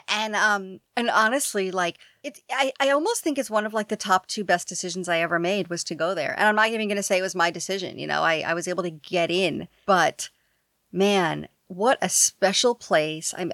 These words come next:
I did film and I did this special creative writing for the media program that I was terrible at, by the way, 'cause I'm, I should not be a screenwriter. Like, I'm a great writer, but I should not be a screenwriter. But it was this very intense program. And, you know,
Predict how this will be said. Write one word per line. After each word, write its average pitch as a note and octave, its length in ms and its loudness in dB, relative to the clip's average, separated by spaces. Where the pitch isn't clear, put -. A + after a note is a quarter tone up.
I F3 80 0
did F3+ 160 -4
film F#3 560 4
and D#3+ 100 2
I D#3+ 60 2
did E3 180 -2
this E3 140 -6
special - 340 0
creative E3 440 -2
writing E3 260 2
for F3 80 -8
the E3 80 -2
media D#3+ 280 -2
program D3+ 640 2
that F3+ 100 -2
I E3 80 0
was D#3+ 140 -4
terrible D#3 420 4
at, - 140 -2
by D3 120 0
the D3 120 -4
way, C#3+ 180 -4
'cause E3+ 180 -10
I'm, C#3 280 -6
I G3 60 -2
should G#3 220 0
not F#3+ 180 0
be E3 80 -6
a D#3+ 40 -4
screenwriter. D3+ 560 -4
Like, F#3 160 2
I'm F#3 120 0
a F#3 40 0
great G#3 220 2
writer, F#3+ 300 4
but - 120 0
I E3 60 2
should F3 200 -8
not D#3 120 -4
be - 80 -14
a D#3+ 60 -14
screenwriter. - 420 -12
But G3 100 -4
it G3+ 60 6
was F#3 100 0
this - 120 0
very F#3+ 200 4
intense F#3 320 -2
program. D#3+ 640 -2
And, D#3 440 -6
you C4+ 120 -2
know, A#3+ 200 0